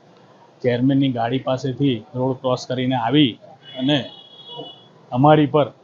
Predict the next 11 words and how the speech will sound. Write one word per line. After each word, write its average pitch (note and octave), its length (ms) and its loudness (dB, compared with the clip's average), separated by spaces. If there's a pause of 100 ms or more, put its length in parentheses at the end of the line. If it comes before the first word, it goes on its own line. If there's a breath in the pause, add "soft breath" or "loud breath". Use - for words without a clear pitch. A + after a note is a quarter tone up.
(960)
ખોટા D3 260 6
આરોપો C#3+ 360 4
મૂકવાનું C3+ 460 -2
શરૂ C#3 260 0
કરતા D#3 640 2
મારે B2+ 200 -4
પૂછવું C#3 400 -2
પડ્યું D#3+ 340 4
કે D3+ 80 -2
આ C3+ 120 0
છે, - 200 -8